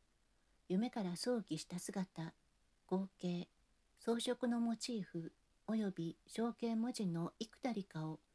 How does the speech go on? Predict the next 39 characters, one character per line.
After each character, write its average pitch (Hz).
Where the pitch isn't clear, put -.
ラ 226
フ 220
な 175
ス -
ケ 247
ッ 254
チ -
の 165
形 175
で 170
図 226
示 196
し -
た。 151
こ -
れ 254
ら 233
は 180
千 254
九 190
百 170
二 233
十 185
八 170
年 226
か 156
ら 156
千 220
九 240
百 170
二 226
十 180
九 269
年 196
に 165
か 214
け 196
て 170
の 156